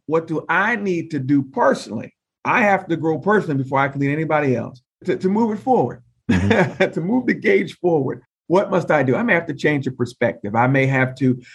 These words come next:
Speaker 1: is there something about me? If, if, is there something about me that's keeping a lid on where we're trying to go and what I'm trying to do? Does forgiveness have to take place? Do I have to change my mind? So a growth mindset is a mindset like water.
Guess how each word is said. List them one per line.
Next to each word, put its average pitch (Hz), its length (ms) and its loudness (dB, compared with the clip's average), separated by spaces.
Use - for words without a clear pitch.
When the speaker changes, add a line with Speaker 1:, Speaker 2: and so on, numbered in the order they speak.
Speaker 1:
is 135 140 2
there 135 140 4
something 151 520 0
about 123 380 0
me? 120 300 0
If, - 140 -4
if, 120 240 0
is 120 160 0
there 120 100 2
something 139 380 -2
about 135 300 0
me 139 100 2
that's 120 200 0
keeping 131 380 0
a 120 40 0
lid 127 640 2
on 120 340 2
where 123 180 2
we're 117 160 -2
trying 113 320 -2
to 113 60 0
go 117 180 0
and 113 140 0
what 127 140 2
I'm 120 160 0
trying 113 360 -2
to 110 100 -8
do? 110 220 -2
Does 131 160 0
forgiveness 135 600 2
have 117 220 0
to 117 60 -6
take 117 320 -4
place? 117 240 -2
Do 120 280 -2
I 131 60 4
have 131 120 0
to 117 100 -4
change 139 580 -2
my 123 60 0
mind? 131 200 0
So 139 300 -2
a 143 80 2
growth 185 300 2
mindset 147 540 0
is 127 160 -4
a 131 60 0
mindset 131 600 0
like 139 260 0
water. 131 520 0